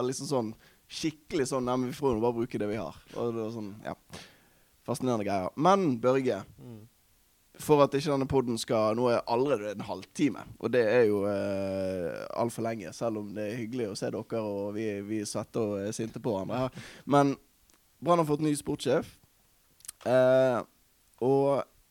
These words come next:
Speaker 1: eh, jeg anbefaler å høre på Ballspark. Det er en tjue minutters prat, eh, de har tatt med, eh, Jimmy,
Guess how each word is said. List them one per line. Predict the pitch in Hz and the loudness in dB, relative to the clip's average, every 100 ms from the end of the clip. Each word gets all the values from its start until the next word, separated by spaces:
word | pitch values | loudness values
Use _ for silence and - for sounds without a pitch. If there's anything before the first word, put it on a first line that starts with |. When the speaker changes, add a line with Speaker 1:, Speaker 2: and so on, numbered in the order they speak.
| _ _ _ _ _ _ - | _ _ _ _ _ _ -4
Speaker 1:
eh, | 147 | 2
jeg | 160 | 4
anbefaler | 190 143 110 110 117 110 | 4 4 2 2 0 0
å | 127 | 2
høre | 123 127 | 2 2
på | 113 | -2
Ballspark. | 107 - 95 98 | -4 -4 -8 -4
Det | 127 | -4
er | |
en | 120 | -4
tjue | 123 123 | -2 0
minutters | 117 - 107 - | -2 -4 -6 -2
prat, | 110 101 - - | -2 -2 -8 -6
eh, | 107 101 101 98 101 | -2 -2 -2 -4 -4
de | 110 | -2
har | 104 | -2
tatt | - - - - | -4 -8 -8 -8
med, | 110 104 95 - - - - - _ _ - | -4 -2 -4 -10 -18 -20 -20 -20 _ _ -14
eh, | 104 104 98 95 98 95 90 | -10 -8 -6 -6 -6 -6 -4
Jimmy, | 110 156 151 120 123 | 2 4 4 4 4